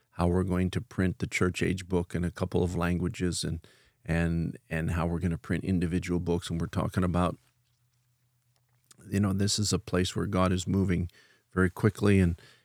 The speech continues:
and, uh, you know, there's, he as a local pastor was very, uh, very much had the vision, but he needed to just have a little bit of clarity.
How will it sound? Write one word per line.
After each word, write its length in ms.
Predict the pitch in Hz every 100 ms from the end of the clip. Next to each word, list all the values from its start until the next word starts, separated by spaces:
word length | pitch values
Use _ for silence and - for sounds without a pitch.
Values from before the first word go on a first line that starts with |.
| _
and, 420 | - 82 87 85 82
uh, 240 | 85 85 95 - _ _ -
you 80 |
know, 140 | 101 98
there's, 440 | 98 95 - - _ _
he 300 | - 117 117
as 140 | 104
a 60 | 98
local 380 | 95 107 - -
pastor 640 | - 127 127 - 95 92 - _ _ _ _
was 220 | 92 85
very, 580 | 90 101 101 101 92 85 _ _ _ _ -
uh, 340 | 78 80 85 -
very 280 | - - 117
much 240 | 113 110 -
had 220 | 107 98
the 80 | 92
vision, 460 | 104 110 95 92
but 160 | 87 90
he 120 | 92
needed 420 | 95 107 104 87
to 260 | - 95 92 - - _ _
just 240 | 139 123
have 180 | - 131
a 80 | 98
little 320 | 104 127 135
bit 140 | 110
of 140 | 107 -
clarity. 720 | - 127 117 104 - 87 87